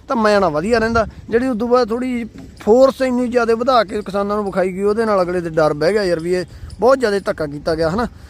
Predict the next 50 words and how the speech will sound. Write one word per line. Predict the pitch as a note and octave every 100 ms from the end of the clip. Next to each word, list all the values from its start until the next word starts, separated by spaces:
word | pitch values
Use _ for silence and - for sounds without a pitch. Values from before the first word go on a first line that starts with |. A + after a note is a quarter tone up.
| - - - - - - - -
ਸੋ | - C4 C#4 B3+
ਸੋਚ | - A3 D4 D4+
ਹੁੰਦੀ | C#4+ A#3+
ਆ | B3+
ਆਪਦੀ | A#3 A#3+
ਆਪਦੀ, | A#3+ A#3+ A3 - -
ਇਹਨੂੰ | C#4 D4
ਕਿਤੇ | A#3 A#3+
ਆਪਾਂ | A3+ A3+
ਪਿਆਰ | A3+ G#3+ G#3
ਨਾਲ | G3+ G#3+
ਮਿੱਠਤ | G3+ F#3+ E3+ G3
ਨਾਲ | G3 F3+
ਬਹਿ | F3 G#3
ਕੇ | G#3+
ਉੱਥੇ | G3 G3
ਮੀਟਿੰਗ | F3+ E3+ F3+
ਦੇ | F3+
ਵਿੱਚ | E3+ E3+ -
ਹੀ | G#3+ E3 - - -
ਸੋ | F#3+
ਗੱਲਬਾਤ | F3 F#3 E3+ F3+ E3
ਕਰਦੇ | F#3+ F3+ G#3
ਵੀ | A3
ਭਾਈ | G#3 G3+
ਤੁਹਾਡੀ | F#3+ G3 G3
ਮੀਟਿੰਗ | F#3 F3+ G#3+
ਆ | A3
ਜਿਹੜੀ | G#3+ G#3 G3 - - -
ਤੁਹਾਡੀਆਂ | F#3 G3+ G#3
ਮੰਗਾਂ | F3 E3+ F#3
ਨੂੰ | G3+
ਲੈ | G3
ਕੇ | F3+ F#3
ਅਸੀਂ | E3+ D3+ -
ਕਰ | E3+
ਰਹੇ | F3 B3+
ਹਾਂ | C#4
ਜੀ, | A#3
ਹਨਾ, | B3+ B3+
ਚੱਲਦੀ | - G#3+ G#3
ਰਹੂਗੀ। | B3 C#4 B3+ A#3 - - - -
ਤੇ | B3+
ਬਸ | B3+ A3
ਤੁਸੀਂ | C4+ B3
ਇੱਕ | A3+
ਵਾਰੀ | B3+ B3+
ਜਿਹੜੇ | B3+ C4
ਆਉਣ | A#3 A#3
ਵਾਲੇ | A#3 A#3+